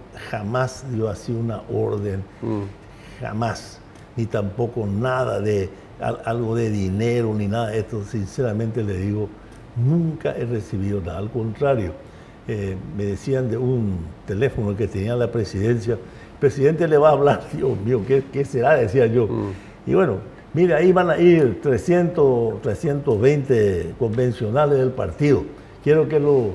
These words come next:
Speaker 1: atienda bien, este,
Speaker 2: Ujú.
Speaker 1: muy bien, presidente, ¿cuándo viene?". "Tal día, tal día". Y venían los tipos a visitar la obra.
Speaker 2: Claro.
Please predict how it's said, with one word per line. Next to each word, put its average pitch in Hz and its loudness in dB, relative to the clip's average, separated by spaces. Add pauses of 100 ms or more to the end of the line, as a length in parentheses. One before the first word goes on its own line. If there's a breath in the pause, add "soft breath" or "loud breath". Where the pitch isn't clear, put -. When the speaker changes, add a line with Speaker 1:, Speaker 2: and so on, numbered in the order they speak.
Speaker 1:
atienda 151 2
bien, 127 4
este, 95 -2
Speaker 2:
Ujú. 104 -2 (120)
Speaker 1:
muy 143 0
bien, 165 2
presidente, 139 0
¿cuándo 160 0
viene?". 156 0
"Tal 127 0
día, 143 0
tal 127 0
día". 110 0
Y 143 -4
venían 127 0
los 95 -10
tipos 135 -4
a 110 0
visitar 123 0
la - 0
obra. - 0
Speaker 2:
Claro. 90 -2